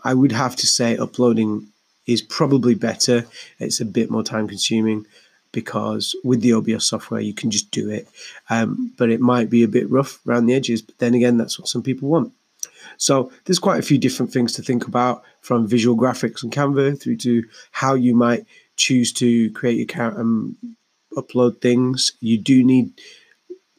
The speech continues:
I think it's ten thousand, but you need, like, thousands of followers before you can a-, add and put more than fifteen minutes and also get, uh, monetized. So monetization and affiliate marketing is something that should come later on,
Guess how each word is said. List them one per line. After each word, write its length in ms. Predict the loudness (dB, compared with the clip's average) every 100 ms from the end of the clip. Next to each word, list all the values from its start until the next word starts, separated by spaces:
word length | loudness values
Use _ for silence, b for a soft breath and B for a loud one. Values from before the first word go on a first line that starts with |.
| -20
I 60 |
think 320 | -2 2 2 0
it's 220 | -4 -4
ten 200 | -4 -4
thousand, 280 | -2 -2 -2
but 80 |
you 140 | 0 4
need, 200 | 4 2
like, 200 | -2 -6
thousands 640 | -2 2 2 2 0 -2
of 100 | -6
followers 340 | -4 0 0 -2
before 260 | -6 -4
you 100 | -4
can 180 | -4 -8
a-, 140 | -10 -8 -4
add 220 | -4 -6 B B B -8
and 420 | -6 -6 -8 -10
put 260 | -8 -8
more 300 | -2 0 2
than 140 | 0 -2
fifteen 360 | -10 -4 -2
minutes 380 | 0 -2 -2 -6 -4
and 240 | -2 0
also 300 | 0 -2 -4
get, 260 | -4 -4 -6 B B B -8
uh, 120 | -8
monetized. 840 | -6 -2 0 0 -2 -2 -2 -2
So 160 | -4 -2
monetization 760 | 0 0 -2 -2 0 0 -2 -2
and 180 | -6 -10 b b -8
affiliate 280 | 0 2
marketing 380 | 2 0 -2 -6
is 80 | -4
something 200 | -4 -4
that 140 | -2
should 360 | 0 2 0 -2
come 220 | -2 -2
later 360 | -2 -4 -4 -2
on, 160 | -4